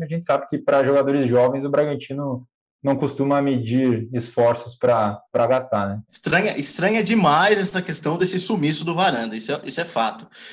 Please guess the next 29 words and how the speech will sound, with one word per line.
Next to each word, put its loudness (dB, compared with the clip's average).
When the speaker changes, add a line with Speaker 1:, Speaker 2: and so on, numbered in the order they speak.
Speaker 2:
E, -4
e 0
o -2
que -4
a -2
gente -6
vê -2
na 0
imprensa, -4
né, -4
os -10
setoristas -6
do -12
Corinthians, -4
enfim, -10
existe -4
aí 0
um 0
certo, -4
um -12
comportamento -2
dele -2
extracampo -8
que -10
talvez -4
não, -6
não -8
tenha -6
agradado. 0